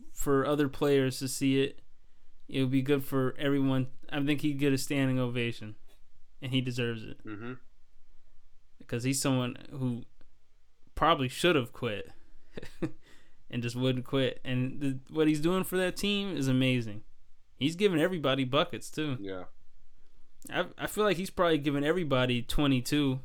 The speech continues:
Speaker 1: this year, every team that they've played.
Speaker 2: Yeah, he's, it's like, he's never, he, he hasn't had, like, huge games, like forty, fifty games,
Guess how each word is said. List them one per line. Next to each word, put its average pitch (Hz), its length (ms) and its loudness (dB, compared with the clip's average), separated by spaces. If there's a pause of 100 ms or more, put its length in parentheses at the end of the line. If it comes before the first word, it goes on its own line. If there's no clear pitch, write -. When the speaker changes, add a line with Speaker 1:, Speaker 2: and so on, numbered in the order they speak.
(140)
Speaker 1:
this 127 160 0
year, 127 380 2
every 143 240 0
team 147 380 2
that 120 120 -2
they've 117 160 -4
played. 127 380 0 (500)
Speaker 2:
Yeah, 156 200 -2
he's, 220 520 -4
it's 165 240 -8
like, 185 280 -2 (460)
he's 196 240 -6
never, 214 480 4
he, 160 220 -6
he 202 100 -2
hasn't 233 240 2
had, 202 160 2
like, 147 180 0
huge 170 640 -4
games, 202 640 2
like 123 180 -2
forty, 160 400 2
fifty 160 440 -4
games, 180 720 -2